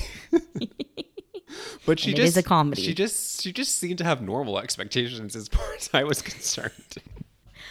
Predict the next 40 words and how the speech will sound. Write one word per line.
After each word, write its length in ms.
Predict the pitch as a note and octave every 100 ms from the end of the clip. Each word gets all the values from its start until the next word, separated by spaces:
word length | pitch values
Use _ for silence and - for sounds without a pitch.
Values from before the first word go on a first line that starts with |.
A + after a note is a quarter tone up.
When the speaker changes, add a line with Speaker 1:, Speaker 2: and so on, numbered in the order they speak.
| - - - D#3
Speaker 2:
Yeah, 320 | F#3+ D#3 D3 -
I 120 | F3
was, 140 | G#3 A3
I 120 | G3
enjoyed. 600 | G#3+ C4 F#3 D3 D3 D3 -
It's 140 | F3
like, 140 | F#3+ F3 - - -
the 80 | F#3+
shorthand 460 | F#3+ A#3+ A#3+ A3 G#3+
with 120 | G3
Sandra 240 | F#3 E3+
Bullock 300 | F#3+ D4+ D#4 - -
is 640 | A3 A3 G#3 G#3 G3+ G#3+ -
she 880 | - - G#3+ G#3+ G#3+ A3 G#3+ G#3+ -
is, 460 | G3+ F#3+ F#3+ F#3 F3
um, 240 | F3 E3+
very 200 | E3+ F#3+
type 220 | F3 F3 D#3
A, 260 | D#3 G3 E4+
and 140 | F#3+
she's 140 | F#3 -
on 140 | E3+
her 80 | E3
shit 240 | - F3
and 120 | E3 E3+
smart. 380 | - F#3 B3+ -
Speaker 1:
Yeah. 240 | B2 G2+ G#2 -
Speaker 2:
And, 520 | F3+ E3+ E3 F3 - _ _
but 100 | C#4
she's 220 | - E4+
not 180 | F4 F#4+
mean. 500 | C#4+ F#4+ D4+ D3 D#3+ - _ -
I 80 | C#4+
don't 140 | F#4
think 120 | F#4 F4+
she's 280 | - E4+ E4
mean. 160 | F4+
Speaker 1:
She 100 | -
wasn't 240 | C3 G3+ F#3
mean, 300 | E3+ D#3